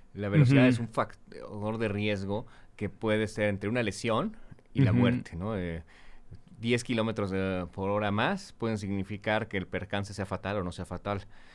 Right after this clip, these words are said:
Speaker 1: Entonces, eso sucede mucho en, en la parte del, de las motos, y el gobierno, pues, realmente no tiene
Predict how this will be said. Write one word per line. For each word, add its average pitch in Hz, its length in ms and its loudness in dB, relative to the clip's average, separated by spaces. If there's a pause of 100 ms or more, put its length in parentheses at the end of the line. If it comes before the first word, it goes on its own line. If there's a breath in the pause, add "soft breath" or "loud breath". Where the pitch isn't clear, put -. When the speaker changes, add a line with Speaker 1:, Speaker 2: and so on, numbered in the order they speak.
(120 soft breath)
Speaker 1:
Entonces, 123 420 -6
eso 143 400 -2
sucede 131 480 -2
mucho 120 640 -2
en, 92 420 -2
en 90 160 -4
la 90 140 -4
parte 98 540 -4
del, 90 360 -6
de 101 80 -6
las 101 140 -4
motos, 120 380 -4 (320 loud breath)
y 131 120 2
el 131 80 0
gobierno, 135 520 4
pues, 117 160 -4
realmente 123 380 0
no 123 180 0
tiene 113 580 0